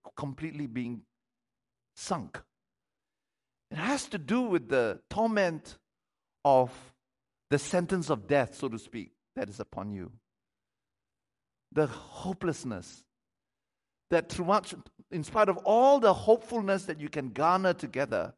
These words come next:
everything breaks. And you have no more emotional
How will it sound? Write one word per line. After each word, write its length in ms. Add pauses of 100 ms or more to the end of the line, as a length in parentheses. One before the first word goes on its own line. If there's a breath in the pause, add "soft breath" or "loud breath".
(320)
everything 360
breaks. 500 (960)
And 160
you 120
have 240 (1000)
no 300
more 380
emotional 960